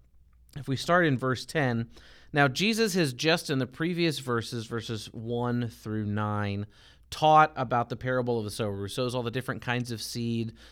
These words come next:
Some of the seed springs up, some of it's taken away. That's the story. Then it says in verse ten, "And when he was alone, those who were about him with the twelve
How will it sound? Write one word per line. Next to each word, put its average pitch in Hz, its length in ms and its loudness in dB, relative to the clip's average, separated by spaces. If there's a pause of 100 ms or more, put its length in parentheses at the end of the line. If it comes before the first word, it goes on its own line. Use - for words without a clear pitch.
Some 120 180 -4
of 120 60 -2
the 120 60 -2
seed 123 260 -6
springs 117 460 -4
up, 110 260 0
some 117 160 -6
of 113 60 -4
it's 117 120 -8
taken 117 300 -2
away. 104 400 -2 (120)
That's 117 300 -6
the 117 80 -6
story. 98 480 -8 (560)
Then 165 160 6
it 208 80 4
says 220 220 2
in 202 80 2
verse 170 240 2
ten, 143 260 4
"And 127 160 4
when 196 180 6
he 196 140 6
was 151 180 4
alone, 131 760 2 (680)
those 220 500 6
who 208 180 2
were 170 260 4
about 143 320 6
him 143 200 2
with 131 140 0
the 117 60 -2
twelve 170 560 2